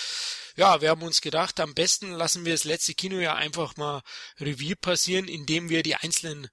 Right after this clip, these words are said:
Genre und Filmtrends gemeinsam durchgehen werden. Also bin dann gespannt, weil es doch ziemlich, ja, umfangreich ist, äh, wie lange heute der Podcast dauert bei dermaßen vielen Meinungen und Filmen.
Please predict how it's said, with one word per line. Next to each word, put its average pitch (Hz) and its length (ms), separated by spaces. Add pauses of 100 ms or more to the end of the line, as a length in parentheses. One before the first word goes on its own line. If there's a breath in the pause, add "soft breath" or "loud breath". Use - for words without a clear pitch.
(280)
Genre 147 640 (540 loud breath)
und 151 240
Filmtrends 156 640
gemeinsam 139 440
durchgehen 131 480
werden. 110 360
Also 113 440 (380)
bin 151 120
dann 147 140
gespannt, 143 580 (540)
weil 131 140
es 127 120
doch - 180
ziemlich, - 580 (200)
ja, 127 120
umfangreich 160 640
ist, - 640
äh, 131 120
wie 139 60
lange 147 260
heute 151 140
der 139 100
Podcast - 580
dauert 170 400
bei 156 180
dermaßen 151 560
vielen 160 480 (500 soft breath)
Meinungen 156 580
und 135 180
Filmen. 175 560